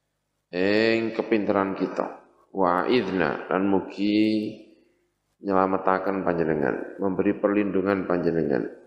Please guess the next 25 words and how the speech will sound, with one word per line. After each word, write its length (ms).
na 160
ing 80
kita. 320
Min 240
syarri 320
anfusina, 720
sangka 480
eleke 480
pira-pira 560
diri 240
kita. 320
Wa 200
auqifna, 960
lan 160
mugi 280
mandekaken 800
panjenengan 640
na 40
ing 120
kita 360
inda 440
hududil 640
adabi, 480
ing 120
dalam 440